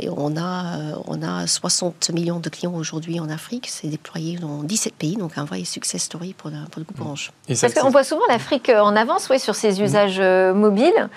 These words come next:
Speaker 3: Euh, est-ce que, comme on fait, on fait souvent la comparaison avec les États-Unis en disant, bah, c'est aux États-Unis maintenant, ça arrivera dans dix ans en France, est-ce que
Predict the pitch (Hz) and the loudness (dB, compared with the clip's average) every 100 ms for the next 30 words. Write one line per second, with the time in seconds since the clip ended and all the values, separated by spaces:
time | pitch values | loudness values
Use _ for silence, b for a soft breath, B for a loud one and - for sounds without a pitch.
0 | B B B - 208 208 196 196 190 - | B B B 0 6 8 8 8 6 6
1 | 240 - 277 254 262 240 208 190 185 196 | 4 6 6 6 6 6 6 4 4 4
2 | 185 165 160 160 202 214 196 190 185 190 | 4 2 0 0 4 6 4 4 2 4
3 | 190 190 180 202 196 226 220 185 185 220 | 4 4 4 4 4 4 2 2 4 6
4 | 185 147 160 185 180 180 180 180 190 185 | 6 4 2 0 0 2 2 2 0 0
5 | 180 208 208 196 156 160 175 160 156 170 | 0 2 4 4 2 0 0 -2 -2 2
6 | 165 180 - 277 - 208 - 240 | 2 2 2 2 2 -2 2 0